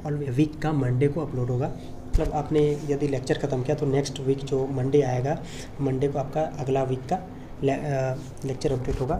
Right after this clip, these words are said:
फिर आप उसको complete करके जो next assignment होगा, उसको भी आप complete कीजिए। तो वैसे करते करते आपको पूरा complete करते जाना है। यदि आपको certification करना है, जो कि optional है, यदि आप certification नहीं करना चाहते, तो आप सिर्फ सीख के भी कल्टी मार सकते हैं, ज़रूरी नहीं है।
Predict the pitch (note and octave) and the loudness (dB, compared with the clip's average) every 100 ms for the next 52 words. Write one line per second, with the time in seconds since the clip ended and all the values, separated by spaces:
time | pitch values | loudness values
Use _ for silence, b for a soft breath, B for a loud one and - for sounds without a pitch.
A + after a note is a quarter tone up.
0 | - D#3 C#3+ C#3 C#3+ E3+ C#3+ C3 C3+ D3 | -2 -4 -2 -4 -6 -4 -4 -4 -4 -4
1 | C3 D#3+ C#3 C#3 C#3 - D3 C#3+ D3 C#3+ | -6 -6 -4 -6 -6 -2 -2 0 -4 -2
2 | C3+ B2+ C3+ D#3 - C#3+ E3 C#3+ C3 C3 | 0 0 -2 -4 -6 -6 -2 -2 -2 -4
3 | C3+ C3 C#3+ E3 F3 B B B B - | -4 -4 -4 -4 -6 B B B B -2
4 | C3+ C3 D#3+ C#3 D3+ C#3 B2 C#3+ C#3+ C#3 | -2 0 -2 -2 -2 -4 -4 -6 -4 -4
5 | C3 C#3+ C#3+ C3+ C#3 B2+ D3 G3+ B B | -4 -6 -4 -2 -2 0 -2 -4 B B
6 | B B D3 F3 D#3 - D#3 D#3 D#3 - | B B -2 0 0 0 0 0 -2 -10
7 | - - C3+ B2+ D#3 D3+ D#3 B2+ B2+ D3 | -14 -6 -4 -2 -2 0 0 0 0 0
8 | D3+ C#3 D#3+ D#3 - - C#3 - D3 B2 | -2 0 0 0 -2 -6 -6 -2 -2 0
9 | C#3 - D3 D#3 - - D3 D3 D3 D3+ | -2 -4 -4 -2 -4 -4 -4 -2 -4 -2
10 | D3 E3 E3 D#3 D3 D3 D3+ - D3+ - | -2 0 -2 -2 -6 -6 -8 -8 -10 -8
11 | - - - - D#3 - F#3+ D3 D#3+ - | -4 -4 -2 0 0 2 2 2 2 -2
12 | B B B B - - - - D3 D3+ | B B B B -14 -14 -6 0 2 2
13 | C3 B2 C3 - B2+ B2+ - - - - | 2 0 -4 -4 -6 -6 -10 -12 -12 -6
14 | C#3 C#3 C#3+ C#3+ C3+ E3+ | 0 2 2 4 4 2